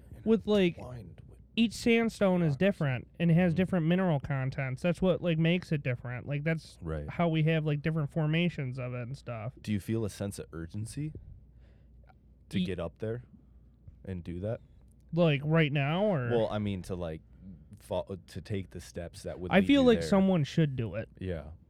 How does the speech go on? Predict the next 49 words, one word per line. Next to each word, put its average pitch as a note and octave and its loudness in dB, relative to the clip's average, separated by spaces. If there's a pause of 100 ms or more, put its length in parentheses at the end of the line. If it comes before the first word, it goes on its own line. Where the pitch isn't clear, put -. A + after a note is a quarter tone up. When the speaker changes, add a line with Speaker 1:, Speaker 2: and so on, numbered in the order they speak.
(260)
Speaker 1:
'Cause D#3+ 4
no E3+ 2
one's D#3+ 2
<laughs> - -
doing F#3+ 6
it. F#3+ 6 (200)
Speaker 2:
Yeah, G2 -2
so, G2 -2
like, F2+ -2 (280)
uh, - -16
so F#2 -6
the F2 -8
sense F2+ -8
of E2 -10
urgency, E2+ -10
like, D2+ -10 (160)
"Ah, G2+ 0
I F2 -2
gotta F2+ -2
get E2 -8
up F2 -6
there E2+ -8
so E2 -6
I E2+ -6
can E2 -10
prevent F2 -4
Speaker 1:
Yeah. E3+ 0
Speaker 2:
bad E2 -6
things F2 -10
from E2 -8
happening F2 -6
and, D#2+ -12 (240)
you D#3+ -14
know, F3 -2
Speaker 1:
Well, F#3+ 6
Speaker 2:
get, G3+ 8
Speaker 1:
here's A#3 4
my F3+ 4
Speaker 2:
get E3+ 6
the E3 6
Speaker 1:
whole C#3 4
Speaker 2:
ball - 2
Speaker 1:
spiel, B2 -2 (220)
Speaker 2:
rolling." E3 0
Okay. C#3+ 0
Speaker 1:
like, C3+ -6
on C#3 -2
this B2+ -6 (200)
is C#3+ -2